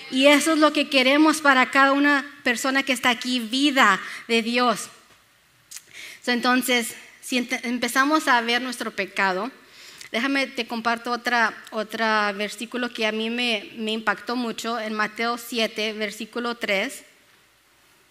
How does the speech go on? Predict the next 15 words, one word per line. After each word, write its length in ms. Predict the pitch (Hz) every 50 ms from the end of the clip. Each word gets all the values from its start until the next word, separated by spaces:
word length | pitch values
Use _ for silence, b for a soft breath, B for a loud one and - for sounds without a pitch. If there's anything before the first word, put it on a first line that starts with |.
| _ _ _ _ _ _ _ _ _ _ _ _ _ _ _ _ _ _ _ _ _ _ _ _ _ _ _ _ _ _ _ _ _ _ _ _ _ _ _ _ _ _ _ _ _ _ _ _ _ _ _ _ _ _ - - _ _
Dice, 560 | - 247 247 254 247 - - 240 208 185 - B B B B B B B B
"¿Y 120 | 277 269
por 220 | 226 - 262 269 262
qué 160 | 277 285 294
te 140 | 294 330 330
preocupas 720 | 330 302 285 285 294 294 302 294 294 247 220 208 202 - - B B B B B -
por 180 | - 233 233
la 160 | 226 226 220 208
astilla 880 | - 214 208 190 - - - 269 277 285 277 254 220 196 190 202 190 - - -
en 160 | 240 220 226
el 140 | 220 208 214
ojo 260 | 226 247 247 277 262
de 140 | 240 226 214
tu 160 | 214 - 202
amigo, 580 | 196 196 196 208 240 294 277 233 190 190 180